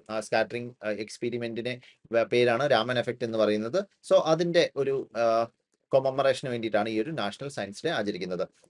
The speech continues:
So ഇത് ആനുവൽ ആയിട്ട് Government of India ആചരിക്കുന്നുണ്ട്. Okay, so ഇനി ഈ ഒരു മേഖലയിൽ നമുക്ക് ഒരു, ആ,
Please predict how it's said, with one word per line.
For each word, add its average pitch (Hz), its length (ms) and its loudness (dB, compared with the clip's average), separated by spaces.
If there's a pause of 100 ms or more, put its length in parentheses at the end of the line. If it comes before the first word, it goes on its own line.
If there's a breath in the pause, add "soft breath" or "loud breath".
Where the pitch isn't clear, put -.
So 170 60 4
ഇത് 151 100 4
ആനുവൽ 135 420 0
ആയിട്ട് 120 200 2 (1040)
Government 143 320 8
of 127 100 -6
India 170 220 2
ആചരിക്കുന്നുണ്ട്. 107 600 -2 (520)
Okay, 202 240 0 (420)
so 175 220 8
ഇനി 185 340 2 (140)
ഈ 170 120 6
ഒരു 151 80 6
മേഖലയിൽ 131 460 2
നമുക്ക് 131 440 0
ഒരു, 123 300 -2 (180)
ആ, 110 280 2